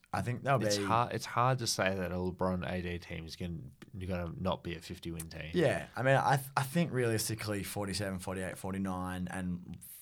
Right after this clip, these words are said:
Speaker 1: fighting for home court in the playoffs is where this team's gonna end up. But if you're looking at, um, I mean, you're looking at, you know, a pretty, pretty stacked West. So you're looking at, like,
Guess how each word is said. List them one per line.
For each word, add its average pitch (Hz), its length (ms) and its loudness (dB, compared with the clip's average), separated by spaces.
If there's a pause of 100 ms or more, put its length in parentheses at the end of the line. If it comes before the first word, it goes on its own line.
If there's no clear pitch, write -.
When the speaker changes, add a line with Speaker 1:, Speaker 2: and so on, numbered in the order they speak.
Speaker 1:
fighting 98 500 0
for 95 100 -6
home 95 300 -2
court 95 260 -4
in 92 60 -4
the 92 80 -4
playoffs 104 500 -4
is 95 140 -4
where 95 180 -4
this 90 160 -4
team's 92 240 -4
gonna 90 180 -8
end 95 180 -2
up. - 180 -4
But - 160 -4
if 110 100 -6
you're 113 100 -2
looking 135 280 0
at, 101 200 -2 (460)
um, 92 480 -2 (580)
I 113 60 0
mean, 104 160 2
you're 107 100 2
looking 117 280 0
at, - 100 -6 (320)
you 98 140 -8
know, - 80 -6 (120)
a - 40 -14
pretty, 95 380 -2
pretty - 200 -8
stacked - 420 -2
West. 92 240 -2
So 92 60 -4
you're 92 120 -2
looking 95 280 -4
at, - 160 -6
like, 87 440 -8